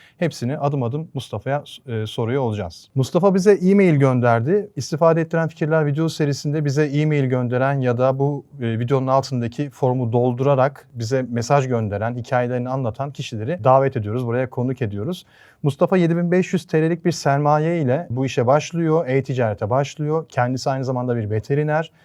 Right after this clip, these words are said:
ve üniversite öğrencisi, e, ve Trendyol'da da beş yüz bin T L'ye yakın bir başarı, ciro elde etmiş. Hoş geldin Mustafa.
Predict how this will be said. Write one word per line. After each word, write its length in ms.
ve 140
üniversite 460
öğrencisi, 640
e, 180
ve 140
Trendyol'da 540
da 140
beş 200
yüz 100
bin 120
T 180
L'ye 140
yakın 380
bir 320
başarı, 500
ciro 260
elde 340
etmiş. 440
Hoş 180
geldin 220
Mustafa. 460